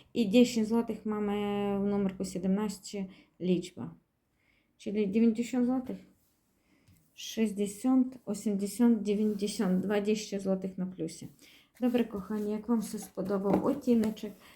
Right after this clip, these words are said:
poproszę łapeczki w górę, komentujcie, subskrybujcie.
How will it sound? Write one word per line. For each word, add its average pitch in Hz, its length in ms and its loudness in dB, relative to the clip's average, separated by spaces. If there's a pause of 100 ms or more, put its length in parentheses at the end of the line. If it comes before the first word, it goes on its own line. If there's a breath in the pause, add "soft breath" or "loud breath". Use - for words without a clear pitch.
(180 loud breath)
poproszę 240 540 0
łapeczki 190 540 -2
w 190 60 -6
górę, 247 260 6
komentujcie, 226 760 2
subskrybujcie. 240 1000 -2